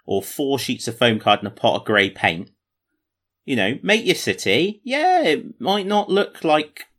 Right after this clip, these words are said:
the most amazing ruined city you've ever seen, um, <laughs> model ruined city you've ever seen, but it will s-, simulate and emulate exactly the same things as those other ones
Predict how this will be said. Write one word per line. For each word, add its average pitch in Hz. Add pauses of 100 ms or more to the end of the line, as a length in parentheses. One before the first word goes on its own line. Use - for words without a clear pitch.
(100)
the 156
most 156
amazing 156
ruined 151
city 156
you've 147
ever 151
seen, 135 (140)
um, 120 (120)
<laughs> -
model 135
ruined 107
city 107
you've 104
ever 101
seen, 113 (520)
but 120 (280)
it 165
will 170
s-, - (340)
simulate 151 (840)
and 139
emulate 156
exactly 185
the 175
same 156
things 147
as 135
those 135
other 165
ones 101